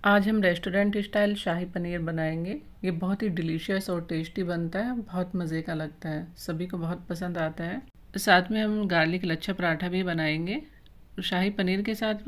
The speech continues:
गार्लिक पराठे का ना बेस्ट कॉम्बिनेशन है, ये बहुत मज़े का लगता है। तो चलिए बनाते हैं। आपने अभी तक चैनल को सब्सक्राइब नहीं किया तो प्लीज़ सब्सक्राइब करें और ज़्यादा से ज़्यादा शेयर करें।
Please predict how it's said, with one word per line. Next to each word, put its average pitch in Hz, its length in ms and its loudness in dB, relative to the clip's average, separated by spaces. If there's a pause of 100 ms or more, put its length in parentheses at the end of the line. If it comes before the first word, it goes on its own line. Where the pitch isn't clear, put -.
(120)
गार्लिक 175 400 0
पराठे 180 320 2
का 208 140 0
ना 214 180 2
बेस्ट 165 260 -2
कॉम्बिनेशन 160 720 -2
है, 208 80 -4
ये - 400 -10
बहुत 180 320 -4
मज़े 160 260 -2
का 165 120 -4
लगता 156 340 -6
है। 160 180 -4 (360)
तो 196 80 -2
चलिए 185 320 0
बनाते 175 480 -2
हैं। 247 180 -2
आपने 180 280 0
अभी 202 160 0
तक 202 180 -4
चैनल 170 320 -4
को 175 120 -8
सब्सक्राइब 165 520 -4
नहीं 170 200 0
किया 208 180 0
तो 202 120 -6
प्लीज़ 160 260 -4
सब्सक्राइब 175 560 -2
करें 202 280 2
और 196 180 0
ज़्यादा 156 260 -2
से 151 60 -2
ज़्यादा 160 260 -2
शेयर 156 300 -4
करें। 160 340 -4